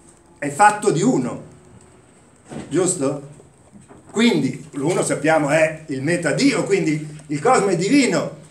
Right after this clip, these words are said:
Allora potreste essere portati a pensare panteismo,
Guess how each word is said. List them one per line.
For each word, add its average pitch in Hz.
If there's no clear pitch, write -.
Allora 214
potreste 180
essere 151
portati 147
a 139
pensare 202
panteismo, 208